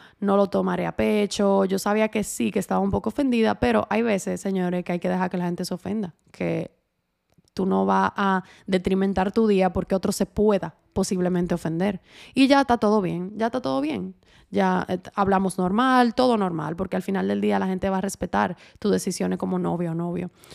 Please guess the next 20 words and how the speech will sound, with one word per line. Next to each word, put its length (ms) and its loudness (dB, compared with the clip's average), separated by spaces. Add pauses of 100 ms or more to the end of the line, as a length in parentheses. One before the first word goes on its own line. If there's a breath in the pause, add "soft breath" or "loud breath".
(240 loud breath)
Entonces, 520 0
y 80 0
si 120 2
no 80 2
lo 80 4
respetan, 640 -2
pues 180 -2
amén, 400 -2 (100)
que 100 -4
no 100 2
vayan. 360 0 (540 loud breath)
Otros 360 4
son, 340 0 (140)
eh, 520 -2 (1200)
¿cómo 260 0
más 200 0
decir 320 -4
que 100 -4
no? 200 -8 (580 loud breath)
Ah, 320 -2